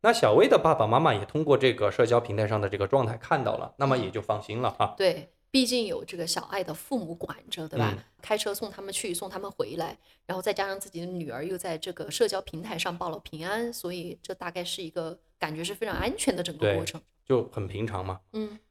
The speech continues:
Speaker 1: 不过奇怪的事情也就开始发生了。
Speaker 2: 哦。
Speaker 1: 到了九月十六日，也就是小薇说自己要回家的日子，小薇的父母那迟迟不见女儿的踪影。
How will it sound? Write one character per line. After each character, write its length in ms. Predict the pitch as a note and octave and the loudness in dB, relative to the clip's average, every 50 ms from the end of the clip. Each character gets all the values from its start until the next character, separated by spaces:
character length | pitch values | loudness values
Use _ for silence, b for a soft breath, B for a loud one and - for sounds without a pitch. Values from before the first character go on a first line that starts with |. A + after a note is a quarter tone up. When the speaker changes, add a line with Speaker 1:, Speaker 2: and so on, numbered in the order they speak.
| _ _ | _ _
Speaker 1:
不 140 | - G#3 - | 2 2 6
过 180 | - A#3+ F#3 - | 8 8 8 8
奇 240 | - - - - | 4 -4 -4 2
怪 160 | A2+ - F#3+ F3 | 6 8 8 8
的 100 | B2 A#2 | 8 4
事 160 | - - A#2 | 2 0 -2
情 220 | - - F#2 F2+ _ | -2 -4 -8 -10 _
也 120 | - A2 F#2 | -6 -6 -2
就 140 | - G2+ F#2+ | -2 -4 -2
开 160 | - A#2+ A#2 | 0 -2 -2
始 80 | A2+ | -2
发 180 | F#2 - G2 G2 | -4 -4 -4 -4
生 200 | - G2+ G2 G2 | -2 -2 -2 0
了。 120 | G2 F#2+ - _ - | -2 -2 -4 _ -6
Speaker 2:
哦。 280 | F3+ F3+ F#3 A3 C#4 _ _ _ _ _ _ _ _ _ _ _ _ | -2 0 0 0 -2 _ _ _ _ _ _ _ _ _ _ _ _
Speaker 1:
到 160 | - A3+ A3 F#3+ | 8 8 10 10
了 160 | E3 C3 - | 10 8 6
九 240 | - B2 G#2 F#2 A2 | 6 2 2 4 6
月 100 | C3 B2 | 4 4
十 160 | - - A2+ | 4 2 4
六 220 | B2+ F3+ F3+ A#2+ | 6 6 6 6
日， 160 | G2+ G#2 - _ _ _ - | 4 0 -6 _ _ _ -4
也 160 | A2 G#2 G2+ | -2 -2 2
就 120 | D3 E3 | 4 4
是 140 | E3+ F3 D#3+ | 4 4 2
小 220 | - - G2 F2+ | 2 2 2 2
薇 180 | F2+ G2+ A#2+ C3+ | 4 4 4 4
说 160 | C3+ D3 C#3 | 6 6 4
自 180 | C#3 - F#3+ D#3+ | 4 4 0 0
己 200 | B2 - F#2+ G2 | 0 0 -2 2
要 160 | G#2 G2 F#2 | 2 2 2
回 260 | - - - F2+ F2 | 0 -4 -6 -6 -6
家 240 | - - A#2+ C3+ - | 2 4 4 4 6
的 100 | - D3 | 6 4
日 200 | A2+ G2+ G2 F#2+ | 2 2 0 -2
子， 240 | - - - - _ _ _ _ _ _ | -4 -10 -16 -16 _ _ _ _ _ _
小 220 | _ - - A2 G#2+ | _ 2 4 6 6
薇 180 | B2 F#3 A#3+ | 8 8 8
的 120 | C4+ G#3 D3+ | 8 8 6
父 160 | - - C3+ | 6 4 0
母 240 | A2+ G2 F#2+ - _ - | 0 0 -4 -6 _ -2
那 220 | C3 B2+ A2+ A2 - | 0 0 0 0 -4
迟 200 | - - - A#2+ | -10 -6 -6 -4
迟 240 | A2+ - - A2 G#2 | -6 -4 -2 -2 -2
不 200 | G2+ - - A2+ | -2 -2 -8 -2
见 280 | - A#2+ A2 G#2+ G#2 G2+ | 2 2 2 2 2 -2
女 120 | G2 F2 | -2 0
儿 120 | F2+ G2 | 0 0
的 120 | F#2+ G2+ F#2+ | 2 0 0
踪 240 | - G#2 A2 B2 A#2 | 0 -2 -2 -2 -4
影。 160 | G2+ - | -4 -8